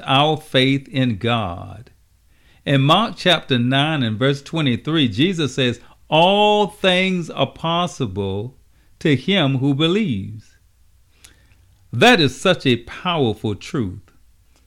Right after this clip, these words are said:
We are only limited by our faith in God. I'm not limited by the color of my skin.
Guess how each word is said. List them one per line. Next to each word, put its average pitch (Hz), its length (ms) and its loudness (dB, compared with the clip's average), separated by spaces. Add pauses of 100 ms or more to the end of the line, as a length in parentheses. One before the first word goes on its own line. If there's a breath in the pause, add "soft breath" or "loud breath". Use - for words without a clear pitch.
(580)
We 151 160 4
are 151 120 4
only 208 340 2
limited 156 720 0
by 127 240 2
our 165 320 2
faith 127 480 0
in 131 160 0
God. 101 580 -2 (1120)
I'm 226 240 4
not 185 220 2
limited 127 680 2
by 131 280 4
the 110 140 -2
color 127 420 0
of 110 260 -4
my 110 200 -2
skin. 95 760 -6